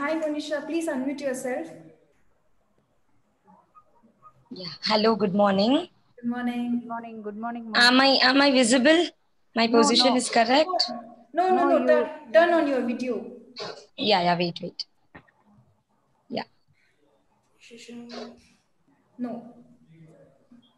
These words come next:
Speaker 3: No, your
Speaker 1: Your
Speaker 3: position is
Speaker 1: position
Speaker 3: not
Speaker 1: is
Speaker 3: in a correct
Speaker 1: correct manner is.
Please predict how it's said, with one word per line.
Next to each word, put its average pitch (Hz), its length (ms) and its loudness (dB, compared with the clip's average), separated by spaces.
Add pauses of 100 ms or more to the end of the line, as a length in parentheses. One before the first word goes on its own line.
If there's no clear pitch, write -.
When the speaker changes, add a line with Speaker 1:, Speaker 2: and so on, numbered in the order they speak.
(360)
Speaker 3:
No, 247 140 -18
your 247 100 -10
Speaker 1:
Your 240 180 -6
Speaker 3:
position 285 440 -6
is 285 80 -6
Speaker 1:
position - 200 -8
Speaker 3:
not 247 160 0
Speaker 1:
is 247 140 -10
Speaker 3:
in 233 60 -6
a 233 80 -4
correct 226 340 -4 (680)
Speaker 1:
correct 277 260 -6
manner 220 340 -6
is. 208 160 -12